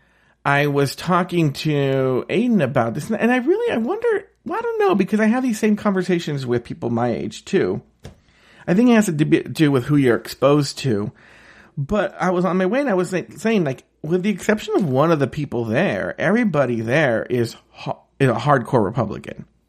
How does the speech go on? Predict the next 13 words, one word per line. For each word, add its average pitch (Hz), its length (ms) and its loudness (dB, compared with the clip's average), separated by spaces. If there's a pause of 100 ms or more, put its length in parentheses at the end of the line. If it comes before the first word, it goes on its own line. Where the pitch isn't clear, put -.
(420)
Okay? 135 360 0 (800)
And, 165 680 0 (100)
um, 135 500 2
it's 151 160 -2
just, 180 200 -4
we've 165 260 0
learned 160 420 0
just 139 220 -4
not 131 240 0
to 135 80 -16
talk 123 320 -4
politics, - 800 -8
especially 160 720 0